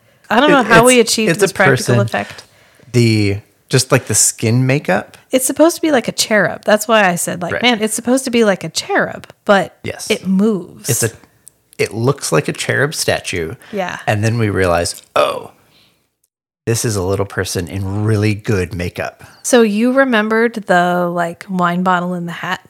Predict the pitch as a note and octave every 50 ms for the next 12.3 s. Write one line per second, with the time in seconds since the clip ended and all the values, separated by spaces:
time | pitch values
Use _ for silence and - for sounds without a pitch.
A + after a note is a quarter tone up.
0 | _ _ _ _ _ _ _ _ _ - B2 - - - - B3 A#3+ - C#4 B3+
1 | - - A#3 G#3 - G3+ F#3+ F#3+ F#3 E3+ E3+ D#3+ E3+ F3+ F3 F3 E3+ E3 E3 E3
2 | F3 - - - - _ _ - - - A3+ G#3+ - A#3+ A#3 A3+ G#3 - A#3 A3+
3 | - A#3 A3+ G3+ G3+ G#3+ G#3 A3 A3 G#3+ G3+ G3 G3+ G#3 G#3 G3 A3 A#3 _ -
4 | - - - - - - - G3+ G#3+ G#3 A#3+ A3+ A3 G#3 G3+ F#3 - - _ -
5 | F#3+ F3+ - F#3 F3 E3+ G3 C#4+ - - - - A#3+ G#3+ - - G#3+ G3 F#3 F#3+
6 | E3+ E3 E3+ - E3 - - D#3+ D#3+ D#3+ F3 - _ _ _ _ _ _ - G3+
7 | F#3+ F#3+ F#3 F#3 F#3 F#3+ F#3 F3+ F3 - - - - _ _ _ _ _ _ _
8 | _ _ _ _ _ _ _ _ _ _ _ _ _ _ - - - C#4 B3+ -
9 | - - - - F3+ F#3+ F#3+ G3 F3+ F3 - - F#3 F3 F3+ F3 D3 C#3+ C#3+ -
10 | - _ _ _ _ _ _ _ _ A3 _ - G3 F#3 F3 - - F3+ F3 F3+
11 | E3 D3+ - - - - - G#3+ G#3 G#3 G3+ G#3 F#3 F#3 F#3 F#3 F#3 F#3 F3 F3
12 | F3 - D#3+ D3+ - -